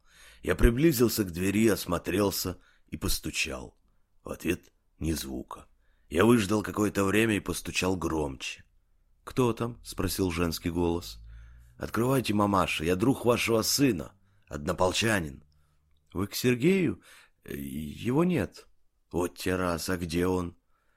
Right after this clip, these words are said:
"Он в экспедиции". "Что за черт, думаю, какая экспедиция?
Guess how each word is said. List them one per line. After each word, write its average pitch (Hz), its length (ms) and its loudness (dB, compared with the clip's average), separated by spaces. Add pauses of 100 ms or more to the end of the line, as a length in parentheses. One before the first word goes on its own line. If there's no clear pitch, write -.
(160)
"Он 214 680 2
в 233 100 2
экспедиции". 165 800 -2 (480)
"Что - 420 -8
за - 200 -14
черт, 69 520 -8
думаю, 64 360 -6
какая 78 540 -4
экспедиция? - 800 -10